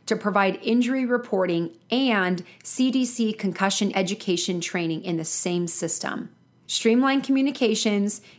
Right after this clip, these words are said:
keep your athletic program in compliance, and minimize your administrative burden.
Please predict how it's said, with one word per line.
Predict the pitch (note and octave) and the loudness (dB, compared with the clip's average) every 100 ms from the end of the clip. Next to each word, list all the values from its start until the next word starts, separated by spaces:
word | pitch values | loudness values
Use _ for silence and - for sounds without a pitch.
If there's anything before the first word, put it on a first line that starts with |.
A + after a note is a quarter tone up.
| - | -4
keep | A#3 A3+ | -4 0
your | G3+ | 0
athletic | F3 E3+ F#3 G#3 A#3 | 0 0 0 2 0
program | - A3+ A3+ A3 G#3 | 0 0 2 0 0
in | G3 G3 | -2 -2
compliance, | A3+ A3 F#3+ F3+ F3 E3+ - - - - | -2 -2 -2 0 0 -2 -6 -16 -14 0
and | F#3+ F3+ | 2 4
minimize | A3+ A#3+ G3+ F3+ F3 E3+ - | 4 6 4 2 0 -4 -4
your | F#3 F#3+ | 2 2
administrative | F#3+ F3+ F3+ F3+ - E3+ E3+ | 4 2 0 -2 -2 -2 -2
burden. | E3+ - - - | -4 -4 -4 -8